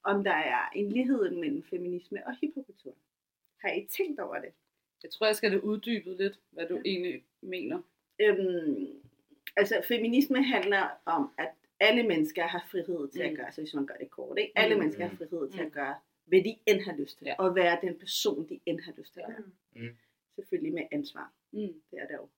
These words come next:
Speaker 1: som voksen. Øhm, i hiphopkulturen er jo faktisk lidt det samme.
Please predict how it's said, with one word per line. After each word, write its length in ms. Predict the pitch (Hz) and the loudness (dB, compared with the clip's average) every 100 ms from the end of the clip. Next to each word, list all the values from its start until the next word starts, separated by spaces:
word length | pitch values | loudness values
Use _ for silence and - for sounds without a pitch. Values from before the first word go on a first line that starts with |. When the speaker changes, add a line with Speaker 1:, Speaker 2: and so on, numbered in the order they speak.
| _ | _
Speaker 1:
som 180 | 151 139 | -8 -8
voksen. 320 | 139 - _ _ _ _ _ _ _ _ _ _ 202 | -10 -14 _ _ _ _ _ _ _ _ _ _ 2
Øhm, 680 | 196 185 175 170 147 143 - - | 4 2 0 0 0 0 -4 -2
i 180 | 202 190 | -2 0
hiphopkulturen 880 | 233 - 208 - 196 - 196 185 175 - | -4 -4 -4 -4 -8 -4 0 0 -2 -6
er 100 | 190 | -4
jo 120 | 214 - | -4 -4
faktisk 380 | 180 - 190 - | -6 -6 -14 -6
lidt 180 | 175 - | -6 -6
det 100 | 214 | -8
samme. 280 | 269 285 | -6 -6